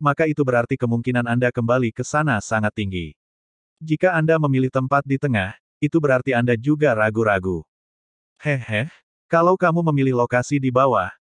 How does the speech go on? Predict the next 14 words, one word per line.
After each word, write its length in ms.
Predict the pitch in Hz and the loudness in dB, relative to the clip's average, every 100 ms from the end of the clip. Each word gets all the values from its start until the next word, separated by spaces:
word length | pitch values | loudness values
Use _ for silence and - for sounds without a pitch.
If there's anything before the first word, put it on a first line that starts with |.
| _ | _
berarti 400 | 143 123 117 147 | 0 0 0 -2
kamu 240 | 135 123 117 | 0 0 0
juga 240 | 123 120 | 0 0
bingung 360 | 120 131 131 123 | 0 0 0 0
dengan 200 | 123 117 | 0 0
masa 360 | 120 131 135 | -2 -2 -2
depanmu 400 | 107 127 127 117 | -2 -2 -2 -2
sendiri." 480 | - 113 98 87 78 _ _ _ _ _ _ | -2 -2 -2 -4 -8 _ _ _ _ _ _
Metode 400 | - 151 160 156 | -4 -2 2 2
ini 240 | 160 147 170 | 2 0 0
mungkin 320 | 165 147 147 | 0 0 -2
tidak 240 | 139 127 | 0 -2
sepenuhnya 520 | 123 135 123 123 123 120 | -2 -2 0 0 0 0
akurat, 360 | 151 131 95 | 0 0 0